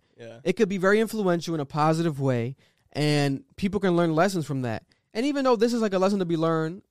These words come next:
Speaker 2: you know, it's like, no, not everyone's perfect. You know, everyone has mistakes, and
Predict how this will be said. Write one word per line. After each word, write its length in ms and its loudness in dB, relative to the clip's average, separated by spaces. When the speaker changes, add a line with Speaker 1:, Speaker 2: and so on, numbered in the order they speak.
Speaker 2:
you 120 -6
know, 300 -2
it's 140 -6
like, 220 -4
no, 240 -4
not 160 -2
everyone's 300 -2
perfect. 540 -6
You 100 -6
know, 120 -4
everyone 240 0
has 180 -2
mistakes, 520 -6
and 440 -2